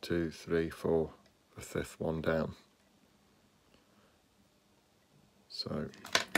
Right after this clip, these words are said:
what we'll start by doing is put in one, two, three,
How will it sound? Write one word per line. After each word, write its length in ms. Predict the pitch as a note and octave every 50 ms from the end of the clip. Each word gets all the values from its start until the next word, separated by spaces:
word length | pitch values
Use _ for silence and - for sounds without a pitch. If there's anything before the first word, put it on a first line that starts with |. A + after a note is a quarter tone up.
| - - - _ _ - - - - - - - - - - _ _ - - - -
what 100 | - -
we'll 80 | - -
start 340 | - - - E2+ D#2 - D2
by 120 | D2+ D#2
doing 360 | - F2 F2 F#2 F#2+ F#2 - - - - - - - - _ _ - - -
is 100 | - F2
put 240 | - - - - -
in 300 | F#2 F#2 F2+ F2 F2 - - - - - - - - - - - - - - - - - - - - - - - - - - - _ _ _ -
one, 360 | - G2 G#2+ G#2 F#2+ - - - -
two, 300 | - - F2 E2+ - -
three, 400 | - - - G2+ A2 A2 A2+ -